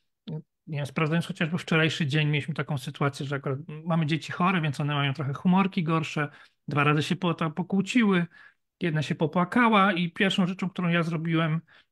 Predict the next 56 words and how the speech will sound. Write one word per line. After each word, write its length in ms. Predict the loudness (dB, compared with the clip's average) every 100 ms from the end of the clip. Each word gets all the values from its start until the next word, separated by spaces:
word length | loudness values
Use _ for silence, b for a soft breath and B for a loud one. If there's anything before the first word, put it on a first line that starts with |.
| -12
mogę 480 | -6 -2 0 0 0
to 100 | 0
powiedzieć 520 | 2 2 2 0 -2
akurat, 320 | -2 -2 0
no, 240 | -2 -4 -8
było 320 | -2 2 2
takie 400 | 2 0 0 -2 B B B _ _ _ _ -12
stanięcie 500 | 0 6 6 6 2
przed 360 | -2 -4 -6
tą 280 | -4 0 0
płaczącą 460 | 0 0 2 2 2
i 160 | 0
wytłumaczenie, 680 | 0 2 4 4 4 2 2
co 140 | 0 -2
się 160 | -2
wydarzyło. 680 | 0 0 -2 0 -2 -4 -10 _ _ _ _ b b b -2
I 60 |
ona 120 | 0
się 160 | 2 4
w 60 | 4
ogóle 160 | 4
odwróciła 380 | 4 2 4 6
na 100 | 6
pięcie 300 | 6 4 2
i: 40 |
„Spadaj, 380 | -2 -2 -2 -2
tata, 280 | -2 -4 -2
w 60 | -4
ogóle 180 | 2
nic 220 | 4 4 4
nie 100 | 4
rozumiesz”, 500 | 2 0 -2 -4 -6
nie? 120 | -2
Bo 140 | 0
za-, 140 | 2 2
zastosowałem 680 | 2 0 0 2 4 4
złą 200 | 6 6
metodę 440 | 6 4 2 0 0
do, 300 | 0 0 -2
do 140 | -4
sytuacji, 540 | -4 0 2 2 0 -4
tak? 180 | -2
Ona 140 | 0 -2
chciała 300 | -2 -2 0
emocje 480 | 2 0 0 -2 -2
ugasić, 500 | 0 0 0 -2 -4
a 60 | -2
ja 120 | -2
tutaj 220 | -2 -2
zacząłem 340 | -2 0 2
rozumowo 460 | 2 4 4 4 2
jej 120 | 0
tłumaczyć, 420 | -2 -2 -4 -6
co 80 | -8
się 160 | -6 -4
wydarzyło. 580 | -2 -2 -2 -2 -4